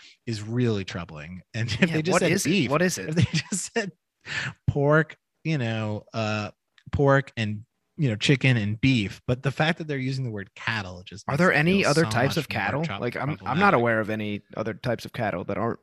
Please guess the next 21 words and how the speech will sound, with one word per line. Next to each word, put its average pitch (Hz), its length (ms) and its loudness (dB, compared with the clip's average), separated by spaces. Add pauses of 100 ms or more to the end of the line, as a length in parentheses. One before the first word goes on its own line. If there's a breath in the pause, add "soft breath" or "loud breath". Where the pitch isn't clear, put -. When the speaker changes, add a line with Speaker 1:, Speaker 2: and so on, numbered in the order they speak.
(120)
Speaker 2:
beef, - 400 -10
but - 260 -8
Speaker 1:
<laughs> - 100 -10
Speaker 2:
I, - 880 0
Speaker 1:
The 165 60 -2
difference, 170 380 0
Speaker 2:
I 117 180 -8
don't 117 100 -2
know. 127 220 -2 (440)
Speaker 1:
yeah, 135 260 2
the 117 100 -4
difference 175 260 2
between 160 400 -2
beef 123 300 2
and 101 160 -8
cattle 92 640 -8 (100)
is, 110 240 -10
like, 110 280 -6 (1040)
every 190 400 4
beef, 131 600 -2 (1200)
there's 123 200 2